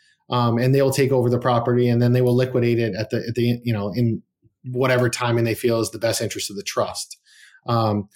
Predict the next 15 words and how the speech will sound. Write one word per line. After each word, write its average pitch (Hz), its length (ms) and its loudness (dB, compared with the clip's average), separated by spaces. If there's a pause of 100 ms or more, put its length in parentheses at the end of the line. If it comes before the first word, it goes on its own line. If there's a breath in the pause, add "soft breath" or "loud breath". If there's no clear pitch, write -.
(140 soft breath)
so 165 300 4
it's, 180 200 2
it, 196 240 2
it's 185 200 4
gonna 202 220 4
be 196 80 8
a 185 80 6
combination 143 1000 2
of, 135 160 0
of 123 160 0
a 127 40 4
lot 127 220 2
of 123 60 0
different 117 300 -2
things. 110 420 -2